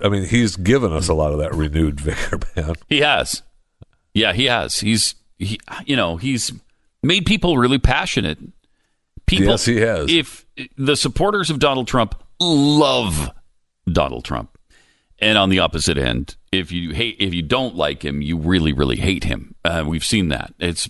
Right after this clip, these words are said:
Speaker 2: amazing
Speaker 1: Yes, we have.
Speaker 2: polarization with Donald Trump. Uh, and the effort to remove him from office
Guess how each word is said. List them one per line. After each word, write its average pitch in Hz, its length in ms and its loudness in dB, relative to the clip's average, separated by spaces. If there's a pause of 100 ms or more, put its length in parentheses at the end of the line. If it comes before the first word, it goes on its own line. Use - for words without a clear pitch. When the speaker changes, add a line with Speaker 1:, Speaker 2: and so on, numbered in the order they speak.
Speaker 2:
amazing 90 600 0
Speaker 1:
Yes, 73 40 -4
we - 40 -10
have. - 20 -4
Speaker 2:
polarization 69 840 0 (100)
with 67 100 -4
Donald 62 260 -2
Trump. 53 280 -6 (880)
Uh, 71 480 2
and 113 180 0
the 120 220 -2
effort - 500 -2 (160)
to 113 140 0
remove 104 420 4
him 117 160 4
from 80 300 0
office - 580 -2